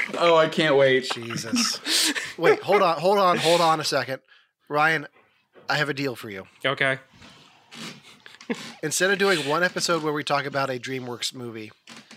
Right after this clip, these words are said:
Speaker 2: let's do an episode where we talk about three DreamWorks movies. 'Cause I feel like between the three of us, we each have one that we want the others to see. So if you're gonna
Speaker 1: Yes.
Speaker 2: make, if you're gonna have us watch Turbo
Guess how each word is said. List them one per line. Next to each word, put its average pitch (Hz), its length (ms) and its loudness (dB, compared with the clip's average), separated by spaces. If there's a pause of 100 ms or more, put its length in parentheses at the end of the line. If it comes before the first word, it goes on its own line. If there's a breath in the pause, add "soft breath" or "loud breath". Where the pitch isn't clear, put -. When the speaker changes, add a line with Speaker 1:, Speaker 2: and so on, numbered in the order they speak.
(120)
Speaker 2:
let's 135 140 -6
do 170 160 0
an 156 80 0
episode 147 320 -4
where 135 100 -8
we 131 80 -8
talk 131 160 -4
about 120 240 -8 (160)
three 139 300 -8
DreamWorks 113 480 -8
movies. 98 440 -14 (460 soft breath)
'Cause - 120 -14
I 135 60 -6
feel 196 180 -4
like 190 120 -2
between 180 280 -4
the 151 60 -6
three 156 220 -4
of 127 100 -4
us, 120 160 -6
we 117 100 -16
each 143 240 -6
have 147 200 0
one 123 300 -6 (340 loud breath)
that 135 100 -4
we 131 100 -8
want 123 240 -10 (280)
the 139 200 -10
others 127 380 -6
to 120 100 -10
see. 104 400 -6 (960 soft breath)
So 151 180 0
if 127 140 -6
you're 165 80 -2
gonna 196 140 2
Speaker 1:
Yes. 190 240 0
Speaker 2:
make, - 20 -14
if 147 160 -8
you're 151 120 -4
gonna 190 160 0
have 185 200 0
us 170 140 -6
watch 151 300 -2
Turbo 117 480 -4